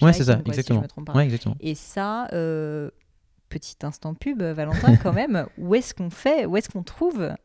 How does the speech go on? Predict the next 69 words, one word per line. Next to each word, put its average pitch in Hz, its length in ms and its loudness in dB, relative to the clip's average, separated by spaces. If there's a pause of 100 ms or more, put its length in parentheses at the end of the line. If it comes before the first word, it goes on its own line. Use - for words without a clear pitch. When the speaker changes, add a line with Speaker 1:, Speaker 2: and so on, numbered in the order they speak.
(160)
Speaker 2:
euh, 151 420 -8
où 180 60 -6
est-ce 208 120 -4
qu'on 170 180 -10
trouve, 320 200 -4
euh, 165 200 -2
Sauce - 180 -10
Writing ? 156 480 -8
Speaker 1:
Eh 117 80 0
ben, 101 180 2
sur 104 160 -4
sauce - 220 2
writing 127 320 6
point 104 160 4
com. 113 220 2 (120)
Speaker 2:
Ok. 156 200 -8
Speaker 1:
Euh, 98 260 4 (720)
et 110 100 10
si 123 180 4
vous 117 100 6
tapez 123 180 6
mon 110 100 8
nom, 110 140 8
donc 101 160 8
Valentin 107 280 4
Decker, 101 380 2
vous 101 100 -8
trouverez, 98 500 -2
euh, 92 100 2
tout - 100 -6
ce - 80 -14
que 90 80 -2
je 87 100 -4
fais. 90 200 -2 (200)
Donc, 98 280 -8
euh, 92 160 -4 (240)
et 110 100 2
dont 117 200 8
Sauce 117 180 6
Writing. 101 300 -2 (260)
Speaker 2:
Eh 170 80 -6
ben, 120 100 4
Speaker 1:
<laughs> 123 80 6
Speaker 2:
parfait. 151 480 0
Écoute, 170 280 -10
merci 175 340 -6
beaucoup. 180 220 -6 (120)
Speaker 1:
Merci 117 200 4
à - 20 2
toi, 143 100 4
Pauline. 131 320 4 (420)
Speaker 2:
Bon, 190 80 -2
il 190 60 0
faut 262 120 0
vous 262 100 0
dire 226 200 2
pour 185 120 -4
cette 170 180 -2
fin 196 160 2
de 202 80 2
vidéo 180 380 0
qu'on 190 160 -8
s'est 185 120 -12
tapé 185 240 -4
un 202 80 -4
petit 196 140 -12
délire 202 320 -4
avec 180 200 -6
Valentin 180 640 -4